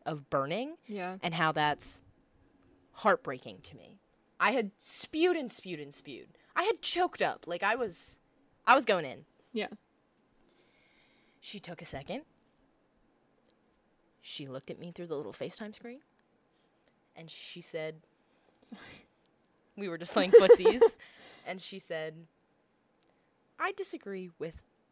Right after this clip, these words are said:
Speaker 1: all of that. And here's why." And then
Speaker 2: Was it a good
Speaker 1: she
Speaker 2: rebuttal?
Speaker 1: rebutted. No, it was not a
Speaker 2: <laughs>
Speaker 1: good rebuttal. Like, come on, girl. I, and, like, even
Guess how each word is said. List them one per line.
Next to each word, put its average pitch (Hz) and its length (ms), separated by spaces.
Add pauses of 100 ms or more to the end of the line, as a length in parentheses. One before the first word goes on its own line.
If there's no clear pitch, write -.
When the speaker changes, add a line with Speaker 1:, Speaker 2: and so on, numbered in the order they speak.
(220)
Speaker 1:
all 143 200
of - 160
that. - 440 (640)
And 180 160
here's 226 580 (140)
why." 113 380 (1300)
And 170 220
then 175 280 (500)
Speaker 2:
Was 214 180
it 208 80
a 208 80
good 196 220
Speaker 1:
she 190 60
Speaker 2:
rebuttal? 175 340
Speaker 1:
rebutted. 247 520 (840)
No, 762 480
it 277 100
was 254 220
not 262 280
a 311 200
Speaker 2:
<laughs> 605 100
Speaker 1:
good 427 200 (880)
rebuttal. 311 380 (840)
Like, 415 520
come 403 80
on, 539 640
girl. 480 400 (180)
I, 349 240
and, 480 120 (160)
like, 494 160
even 508 320